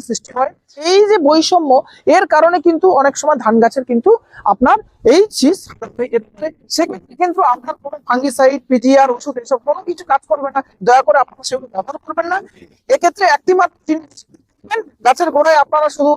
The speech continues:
জল বা পানি জমিয়ে রাখবেন দু থেকে চার সেন্টিমিটার, আর সবচেয়ে ভালো হতো যদি আপনারা ডিপিএন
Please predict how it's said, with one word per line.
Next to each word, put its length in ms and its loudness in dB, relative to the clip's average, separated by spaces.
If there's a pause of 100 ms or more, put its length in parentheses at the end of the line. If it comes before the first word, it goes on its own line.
(300)
জল 260 4
বা 80 2 (100)
পানি 140 0 (120)
জমিয়ে 300 2
রাখবেন 300 0
দু 140 2
থেকে 200 -4
চার 160 -2
সেন্টিমিটার, 420 0 (420)
আর 140 4 (400)
সবচেয়ে 400 0
ভালো 200 2
হতো 160 0 (320)
যদি 160 4 (140)
আপনারা 320 0 (180)
ডিপিএন 540 4